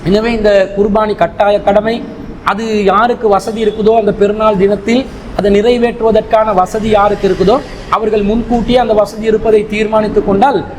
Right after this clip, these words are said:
முன்கூட்டியே அவங்க அந்த குர்பானிக்கு பங்கு பெற்று குர்பானியை நிறைவேற்றலாம். அல்லது அந்த பெருநாள் தினத்துல தான் குர்பானிக்கான வசதி கிடைத்தாலும்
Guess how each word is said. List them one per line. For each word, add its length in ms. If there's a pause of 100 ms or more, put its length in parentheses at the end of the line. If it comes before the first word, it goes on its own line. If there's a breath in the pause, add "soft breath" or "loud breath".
(120)
முன்கூட்டியே 520
அவங்க 220
அந்த 180
குர்பானிக்கு 520
பங்கு 260
பெற்று 540 (160)
குர்பானியை 460
நிறைவேற்றலாம். 580 (300)
அல்லது 240
அந்த 160
பெருநாள் 440
தினத்துல 420
தான் 260
குர்பானிக்கான 600
வசதி 300
கிடைத்தாலும் 600